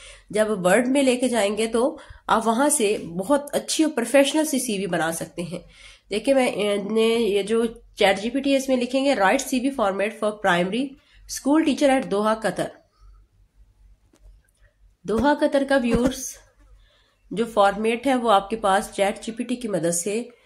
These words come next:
ओपन हो जाएगा। आप इसमें एडिटिंग कर सकते हैं। ये देखिए जी, your name, आपका नेम के बाद आपका एड्रेस है, साथ में फ़ोन नंबर है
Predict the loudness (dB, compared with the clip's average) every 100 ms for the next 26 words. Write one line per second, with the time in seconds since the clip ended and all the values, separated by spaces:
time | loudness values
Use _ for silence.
0 | -20 _ _ -6 2 4 4 2 0 0
1 | 0 0 2 -2 0 -4 -2 -2 0 0
2 | -2 -2 -2 -2 -2 -4 -8 -4 -4 -2
3 | -6 -10 _ _ _ _ _ -6 -2 -4
4 | -4 -6 -6 -14 -14 _ _ _ _ -20
5 | _ _ -4 2 2 2 -2 -2 -4 -8
6 | -16 _ _ _ _ _ _ _ -4 -2
7 | -4 -4 0 0 -4 -20 _ _ _ _
8 | _ _ _ _ -6 -2 -2 -2 -4 -2
9 | 2 4 2 0 -4 -4 -2 0 0 2
10 | 2 2 0 -2 -2 -4 -4 -8 -6 -2
11 | -2 -2 -2 -4 -2 -4 -4 -10